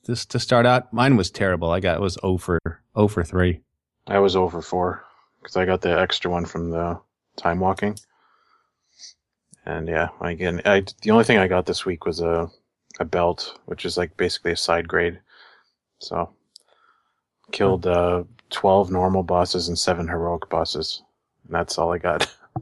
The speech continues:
Speaker 1: Wow, wow. Although I imagine, 'cause you, since you did the mythic, that the normal gear would not have been much of an upgrade for you.
Speaker 2: Yeah, well, I got two normal tier pieces, so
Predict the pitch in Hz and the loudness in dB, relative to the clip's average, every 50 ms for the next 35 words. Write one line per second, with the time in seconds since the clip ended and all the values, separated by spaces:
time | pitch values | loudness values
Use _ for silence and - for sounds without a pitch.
0 | - - - - - - - 95 92 85 87 92 90 - - 104 104 101 98 92 | -12 -14 -18 -20 -16 -2 2 4 4 6 6 4 2 2 2 4 6 6 6 4
1 | 90 90 - _ _ - 101 98 - - _ _ _ _ _ _ _ _ _ - | 4 2 -2 _ _ -12 -12 -12 -12 -16 _ _ _ _ _ _ _ _ _ 2
2 | 147 147 156 160 165 160 160 160 160 143 135 120 - 127 113 - 117 113 - 113 | 4 6 6 6 6 6 4 4 4 2 -2 -4 -4 -8 -8 -8 -8 -8 -8 -8
3 | 101 - 104 98 95 90 90 90 95 95 - 95 90 - 92 87 - 95 95 95 | -8 -8 -8 -8 -8 -6 -6 -6 -6 -6 -6 -6 -8 -8 -10 -10 -6 -4 -2 -2
4 | 98 98 98 92 90 80 78 - 101 101 98 98 95 90 90 90 - _ _ _ | 0 0 0 0 -2 -4 -4 -4 0 2 4 4 4 4 2 -2 -6 _ _ _
5 | _ _ _ 104 90 98 95 87 85 85 78 92 87 85 85 85 - _ _ _ | _ _ _ -4 -2 0 0 0 0 0 -2 -2 -4 -4 -4 -6 -10 _ _ _
6 | _ _ - 95 85 - 90 82 82 76 80 85 - - 113 - - - - 87 | _ _ -2 -2 -2 -2 -2 -4 -4 -2 -4 -4 -4 -2 -2 -2 -2 -4 -4 -4
7 | 85 85 85 85 - _ _ _ _ _ _ _ _ _ _ _ _ _ _ _ | -2 -2 -4 -4 -8 _ _ _ _ _ _ _ _ _ _ _ _ _ _ _
8 | _ _ _ - _ _ _ - 110 110 113 101 110 113 117 117 117 107 - - | _ _ _ -20 _ _ _ 4 6 6 6 6 6 6 6 6 6 4 2 2
9 | - 123 117 104 98 95 95 95 90 - - - 92 90 - - 78 76 - - | 2 2 4 4 4 2 2 2 0 -2 0 0 0 0 0 -4 -8 -8 -8 -8
10 | 80 - - 87 85 85 87 - | -8 -4 -2 0 0 0 0 -2